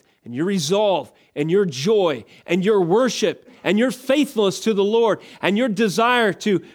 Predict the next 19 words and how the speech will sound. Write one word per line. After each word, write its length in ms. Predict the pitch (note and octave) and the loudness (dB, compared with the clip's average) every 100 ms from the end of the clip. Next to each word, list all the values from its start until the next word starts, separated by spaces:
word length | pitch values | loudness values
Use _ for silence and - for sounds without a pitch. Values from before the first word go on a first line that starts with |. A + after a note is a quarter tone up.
| _ | _
proclaim 640 | - F#3 - G3 B3+ C4+ A3+ | -2 -2 -2 -2 2 2 2
his 200 | G3+ D#3 | 0 -2
glories 480 | G3+ A3+ A3+ F3 F#3+ | 0 2 2 0 -2
and 120 | F#3 | -2
to 100 | F#3+ | -2
live 460 | F3+ G3+ B3+ A3+ E3 - - | -2 0 0 -2 -6 -16 -4
in 160 | G3 | 0
light 320 | F#3 F#3+ B3 | 2 2 2
of 100 | B3+ | 0
his 220 | G#3 A3 - | 0 -2 -4
truth. 500 | - A#3+ F#3+ B2+ - _ _ | -2 2 0 -2 -12 _ _
Indeed, 540 | D#3+ F#3 E3 B3 A#3 | -4 -2 2 2 2
even 240 | F#3+ G3+ G3+ | 0 -2 0
your 100 | F3 | -2
practical 760 | F3 - A#3 B3 A#3+ A3 G3+ | -2 -2 -2 -2 -6 -4 -2
holiness 520 | D#3 A3 A3 E3 D#3+ - - - | -2 0 0 0 -2 -8 -12 -4
is 160 | F3+ | -4
so 320 | - A#3+ A#3 | -2 -2 0
affected 760 | G#3+ - - B3 C4 - F#3 D#3 | -2 -4 -4 -2 -2 -2 -2 -2